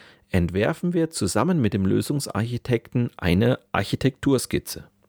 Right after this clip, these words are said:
Anhand der Lösungsarchitektur können wir mit den Projektbeteiligten in regelmäßigen Abständen überprüfen,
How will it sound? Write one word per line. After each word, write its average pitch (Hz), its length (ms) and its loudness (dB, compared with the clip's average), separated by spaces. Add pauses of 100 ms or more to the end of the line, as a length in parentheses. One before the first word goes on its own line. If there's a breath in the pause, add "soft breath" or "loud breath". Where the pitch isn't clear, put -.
(1400)
Anhand 127 400 0
der 208 80 4
Lösungsarchitektur 151 1200 0 (500 loud breath)
können 120 200 0
wir 135 80 4
mit 107 160 2
den 95 140 0
Projektbeteiligten 107 1000 0
in 90 140 0
regelmäßigen 139 680 0
Abständen - 480 0
überprüfen, 107 640 2